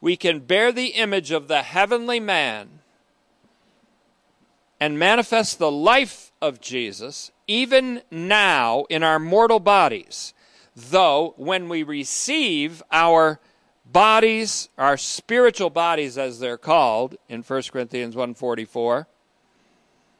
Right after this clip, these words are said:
we will be altogether like him, that heavenly man,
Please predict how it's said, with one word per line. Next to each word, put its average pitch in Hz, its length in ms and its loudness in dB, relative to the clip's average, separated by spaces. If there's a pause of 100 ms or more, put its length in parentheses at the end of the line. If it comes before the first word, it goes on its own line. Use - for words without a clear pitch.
(400)
we 190 160 2
will 190 160 4
be 170 200 4
altogether 214 760 4
like 196 320 2
him, 127 300 -10 (720)
that 131 160 0
heavenly 139 380 0
man, 131 440 -2